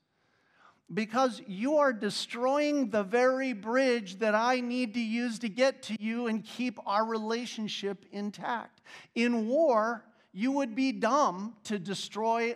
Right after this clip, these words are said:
a bridge that you might need in the future to go on offense.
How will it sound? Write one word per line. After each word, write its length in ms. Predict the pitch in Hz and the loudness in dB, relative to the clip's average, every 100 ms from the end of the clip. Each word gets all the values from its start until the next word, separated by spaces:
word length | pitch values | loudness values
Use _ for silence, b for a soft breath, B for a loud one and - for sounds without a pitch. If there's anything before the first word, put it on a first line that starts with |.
| - | -2
a 100 | 190 | 0
bridge 720 | 180 147 208 247 175 165 - | 0 0 2 2 0 -4 -8
that 220 | 180 175 185 | -4 -4 -4
you 140 | 226 | 0
might 340 | 247 233 226 202 | 0 0 -2 -4
need 400 | 202 208 190 170 | -2 -2 -4 -4
in 260 | 180 185 | -4 -2
the 100 | 180 | -2
future 720 | 180 202 196 - 131 135 156 _ _ _ _ _ _ _ _ _ _ - | -6 -10 -12 -12 -10 -10 -14 _ _ _ _ _ _ _ _ _ _ -8
to 120 | 214 | -4
go 200 | 170 180 | 0 2
on 220 | 185 175 | 4 2
offense. 680 | 175 170 175 135 104 - - | 2 0 0 -8 -14 -20 -20